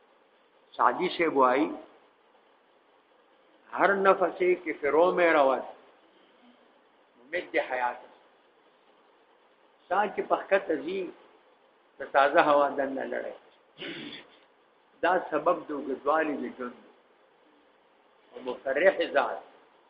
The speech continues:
تو بر میں آیت، وہ فرح اللہ، کہ گندہ ہوا سے نہ باہر راجی،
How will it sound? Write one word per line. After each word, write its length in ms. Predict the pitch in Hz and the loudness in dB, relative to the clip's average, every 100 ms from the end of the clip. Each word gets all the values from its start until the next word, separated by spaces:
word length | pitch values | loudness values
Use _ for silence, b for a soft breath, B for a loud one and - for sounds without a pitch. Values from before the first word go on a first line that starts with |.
| _ _ _ _ _ _ _ _ _ _ _ _ _ 117 - | _ _ _ _ _ _ _ _ _ _ _ _ _ -18 -14
تو 140 | 143 120 | -14 -2
بر 220 | 123 151 | 4 4
میں 160 | 170 185 180 | 4 0 2
آیت، 320 | 180 185 190 - - _ _ _ _ _ _ _ _ _ _ _ _ _ _ | 2 2 -2 -12 -20 _ _ _ _ _ _ _ _ _ _ _ _ _ _
وہ 60 | 120 - | -20 -10
فرح 240 | 131 143 | -6 -4
اللہ، 480 | - - - - - | -4 -8 -18 -20 -18
کہ 60 | 135 147 | -8 -2
گندہ 260 | 143 156 | 0 4
ہوا 300 | 175 175 185 180 | 6 8 6 4
سے 80 | 175 | 0
نہ 80 | 151 | -4
باہر 300 | 151 160 156 | -2 -2 2
راجی، 440 | 180 196 - - | 4 2 -2 -12